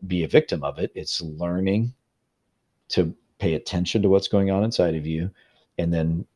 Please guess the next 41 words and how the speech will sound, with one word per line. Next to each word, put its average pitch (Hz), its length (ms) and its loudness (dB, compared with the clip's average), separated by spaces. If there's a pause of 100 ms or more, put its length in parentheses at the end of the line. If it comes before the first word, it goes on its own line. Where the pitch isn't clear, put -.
through 85 240 -4
faith 95 480 4
and 76 180 -6
practice - 600 0
and 71 200 -8
wisdom, 107 600 -2 (240)
humility 90 720 2
and 69 120 -6
prayer, 90 540 0 (420)
to - 120 -2
actually 87 360 2
learn 87 320 0
to 82 160 -2
shape 90 520 0 (140)
your 98 160 2
emotions, 101 480 4
to, 82 240 0 (380)
to 185 120 2
tell 180 240 8
yourself, - 460 0
like 80 160 -4
I 82 100 0
tell 95 200 2
myself, 92 440 4 (880)
"It's - 220 2
okay. 120 360 6 (1160)
It's - 180 -2
gonna 82 180 0
be 85 140 0
okay. 73 380 -2
I 98 100 8
don't 95 160 4
need 92 220 2
to - 80 -4
nuke 85 480 0
this 101 200 2
situation. 101 800 2
I 87 100 2
don't 85 220 0
need 80 240 -4
to 73 320 -4